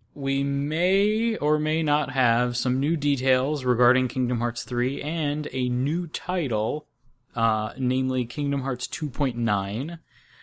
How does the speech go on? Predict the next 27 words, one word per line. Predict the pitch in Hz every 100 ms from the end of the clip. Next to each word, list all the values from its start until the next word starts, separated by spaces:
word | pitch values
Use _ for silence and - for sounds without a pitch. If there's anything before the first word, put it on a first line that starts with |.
| - _ -
uh, | 110 104 104 113
that | 113 117
have | 123 120 123 - _ -
apparently | 120 - 175 170 170 165
maybe | 131 131 143 160 170
been | 160 151 135
leaked | 123 131 - - - _ _ _ -
by | 117 120 117 120 117
a | 113
game | 107 135 196
designer | 147 113 104 107 113
that | 104 98 107
did | 143 185
work | 151 113 98 95 - 131
on | 110 104 101 101 101 107 _ -
Kingdom | 120 104 101
Hearts | 101 -
three, | - 98 98 117 - _ _ _ _ -
uh, | 104 101 95 -
on | 113 110
his | 104 107 110
LinkedIn | 113 117 151 151
profile, | 120 104 - 98 95 90
so | - 107 95 95 -
effectively | - 113 107 107 95
his | 101 95
resume. | 127 120 104 98 98